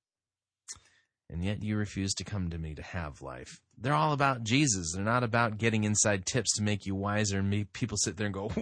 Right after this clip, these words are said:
<laughs> "Wow, you're so wise." Well, folks, we are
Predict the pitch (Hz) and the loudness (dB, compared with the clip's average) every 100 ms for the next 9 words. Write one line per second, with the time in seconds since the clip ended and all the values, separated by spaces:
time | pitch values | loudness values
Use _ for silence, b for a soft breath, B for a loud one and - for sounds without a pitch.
0 | - 185 - 220 - 165 139 127 135 151 | -2 -4 -4 -4 0 2 2 -2 -2 0
1 | - 127 113 104 110 117 107 95 82 - | 2 2 2 0 0 2 2 0 -4 -8
2 | B B B B B B B B B _ | B B B B B B B B B _
3 | _ _ _ - 156 - 160 - 190 175 | _ _ _ 4 4 6 4 4 2 2
4 | 139 113 | 4 4